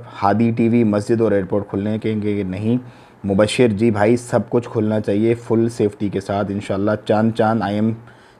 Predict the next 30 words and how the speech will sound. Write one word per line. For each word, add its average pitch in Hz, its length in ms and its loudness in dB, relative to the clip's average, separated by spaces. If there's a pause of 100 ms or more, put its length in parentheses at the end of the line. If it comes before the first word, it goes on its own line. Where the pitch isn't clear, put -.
(140)
चांद 113 340 4
सर, 120 260 2
मेरा 113 520 2 (280)
वीज़ा 110 420 0 (760)
ओके 120 420 2
है, 110 560 0
मैं 107 180 -2
कब 107 180 -2 (120)
तक 117 140 0
आ 95 100 0
सकता - 280 -10
हूँ? 98 120 -6
सर 110 120 -2
आप 107 160 0
अपनी 101 420 -2
बात 92 260 -2
करें 104 180 0
इंशाल्लाह, 104 400 0
जैसे 101 300 -2
ही 110 80 0
ओमान 101 200 -4
एयरपोर्ट 98 280 -6
खुलेगा 98 260 -4
इंशाल्लाह 98 300 -6
आप 87 80 -8
आ 90 60 -6
सकते 101 240 -8
हैं। 131 100 -8 (340)
मुख्तार 117 320 6
डोगर, 123 300 6